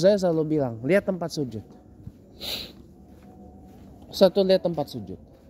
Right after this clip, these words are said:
Kenapa? Biar melatih fokus. Fokus ke satu titik, fokus ke satu tujuan, fokus ke satu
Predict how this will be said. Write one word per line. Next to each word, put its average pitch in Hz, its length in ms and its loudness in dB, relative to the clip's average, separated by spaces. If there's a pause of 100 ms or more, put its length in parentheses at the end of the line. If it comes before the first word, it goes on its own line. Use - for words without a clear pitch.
(120)
Kenapa? 208 320 0
Biar 214 240 4
melatih 214 480 -2 (160)
fokus. - 880 -8 (1400)
Fokus 208 320 2
ke 214 80 0
satu 196 320 0
titik, 202 480 -6
fokus 151 320 -6
ke - 80 -6
satu 208 480 -4 (560)
tujuan, 202 560 0 (560)
fokus 180 320 0
ke 208 80 0
satu 214 400 -2